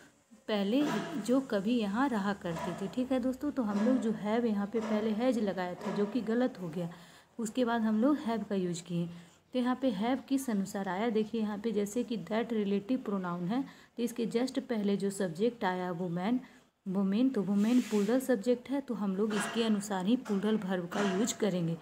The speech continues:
ठीक है दोस्तों, तो यहाँ पे वुमेन के अनुसार plural verb have का यूज़ हुआ। इस तरह से हम लोग ध्यान रखेंगे कि जहाँ भी relative pronoun who, which, that रहेगा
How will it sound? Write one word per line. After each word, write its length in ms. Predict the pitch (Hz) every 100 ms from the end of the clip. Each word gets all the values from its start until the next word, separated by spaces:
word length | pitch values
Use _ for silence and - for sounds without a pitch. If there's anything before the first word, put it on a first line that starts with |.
| - - -
ठीक 140 | 269
है 100 | 269
दोस्तों, 320 | 254 262 302
तो 60 | -
यहाँ 240 | 233 202 -
पे 80 |
वुमेन 480 | 202 196 190 202 247
के 100 | 240
अनुसार 400 | 202 175 - 226
plural 380 | 233 208 202 214
verb 400 | 208 185 233 277
have 420 | - 190 180 170
का 220 | 220 277 311 - - 233
यूज़ 260 | 247 196
हुआ। 220 | 190 170 170 - - - 233
इस 140 | 220
तरह 200 | 262 269
से 100 | 262
हम 140 | 220
लोग 160 | 214 185
ध्यान 300 | 190 233 262
रखेंगे 420 | 214 - 190 190
कि 140 | 226 220
जहाँ 360 | 208 208 285
भी 100 | 254
relative 420 | 208 196 190 202
pronoun 480 | 202 196 190 190 196
who, 300 | 170 220 247
which, 260 | 220 214 165
that 220 | 196 196
रहेगा 460 | 196 180 180 208 277